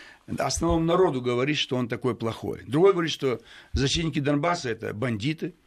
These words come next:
Как же так? Это же русские люди. Убито больше десяти тысяч. И прокуроры молчат, я обратился, следователи молчат, цик молчит. Но если бы что-то кто-то сделал чуть-чуть, что не понравилось бы Кремлю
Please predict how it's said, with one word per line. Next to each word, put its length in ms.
Как 180
же 100
так? 220
Это 100
же 140
русские 320
люди. 300
Убито 320
больше 240
десяти 260
тысяч. 380
И 120
прокуроры 520
молчат, 500
я 160
обратился, 680
следователи 580
молчат, 580
цик 320
молчит. 400
Но 100
если 180
бы 260
что-то 400
кто-то 360
сделал 400
чуть-чуть, 540
что 180
не 120
понравилось 500
бы 100
Кремлю 580